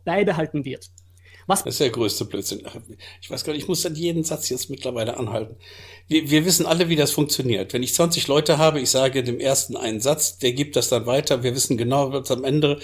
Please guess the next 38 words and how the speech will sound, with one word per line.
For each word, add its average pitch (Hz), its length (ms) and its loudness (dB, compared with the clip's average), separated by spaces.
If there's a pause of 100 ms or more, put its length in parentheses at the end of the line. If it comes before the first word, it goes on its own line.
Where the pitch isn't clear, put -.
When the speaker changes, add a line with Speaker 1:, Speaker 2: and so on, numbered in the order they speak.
(260)
Speaker 2:
was - 260 0
ganz 147 240 2
anderes 131 420 -2
rauskommt, 117 420 -2
als 107 140 -8
das, 117 180 -4
was - 180 -6
wir 107 60 -4
am 107 120 -8
Anfang 107 320 -6
eingegeben 95 560 -6
haben. 85 240 -14 (320)
Das 120 160 -2
weiß 147 240 4
jedes 139 300 2
Kind. 92 380 -8
Das, 123 120 -2
das 139 200 -2
machen 156 200 0
wir 151 80 0
schon 139 160 -2
im 123 100 0
Kindergarten, 107 600 0
dieses 98 260 -10
Spiel. 92 320 -12 (420)
Weil, 131 180 2
weil 143 120 6
es 143 120 0
lustig 151 340 -2
ist, 120 160 -4
weil 113 140 0
wir 151 240 0 (280)
Menschen 170 640 0 (140)
ein, 120 260 -4
ein 117 180 -2
so 143 240 2
dermaßen 135 640 0
furchtbar - 680 -2